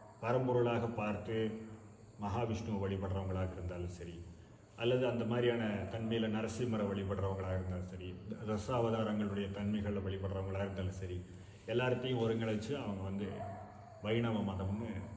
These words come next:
உருவாக்குனாங்க. சாக்தர்களும் அதே போல தான். அதனால ஒரு ரொம்ப சாந்தமான மீனாட்சி அம்மன் போலவும், விசாலாட்சி அம்மன் போலவும், காமாட்சி அம்மன் போலவும் இருக்கக்கூடிய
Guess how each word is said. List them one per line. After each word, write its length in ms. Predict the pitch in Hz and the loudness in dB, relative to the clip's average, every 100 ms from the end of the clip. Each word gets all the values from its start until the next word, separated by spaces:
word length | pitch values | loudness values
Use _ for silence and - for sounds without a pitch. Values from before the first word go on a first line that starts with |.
| - | -8
உருவாக்குனாங்க. 420 | 101 87 82 80 - - - - - - - - - | -4 -4 -6 -10 -12 -14 -18 -20 -20 -20 -20 -20 -6
சாக்தர்களும் 640 | 110 107 - 101 92 117 101 | -2 0 0 -2 0 0 0
அதே 160 | 98 | 0
போல 280 | 98 92 90 | -2 -2 -4
தான். 160 | 87 90 - - - - - | -6 -10 -12 -16 -18 -20 -14
அதனால 520 | 107 110 120 110 98 92 92 - | -4 2 4 4 2 -2 -6 -6
ஒரு 120 | 104 | -2
ரொம்ப 480 | 104 110 113 107 92 - - - - - | 0 4 4 4 2 -4 -8 -12 -14 -8
சாந்தமான 760 | 113 113 113 110 104 104 104 104 - - - - | -2 2 2 4 2 2 0 -2 -8 -14 -12 -2
மீனாட்சி 500 | 110 110 107 - 104 | 2 4 4 2 -2
அம்மன் 280 | 98 95 92 | 0 -2 0
போலவும், 420 | 95 92 98 101 - - | 0 0 0 -2 -6 -4
விசாலாட்சி 600 | 110 120 113 107 - 104 | 0 2 4 2 0 -2
அம்மன் 260 | 98 95 92 | -2 -2 -2
போலவும், 320 | 95 95 98 | 0 0 0
காமாட்சி 520 | 107 113 113 110 110 | -2 0 0 0 -2
அம்மன் 220 | 104 98 95 | -2 -2 -2
போலவும் 320 | 98 104 101 | -2 0 0
இருக்கக்கூடிய 520 | 98 92 95 98 95 | -2 -6 -4 -2 -2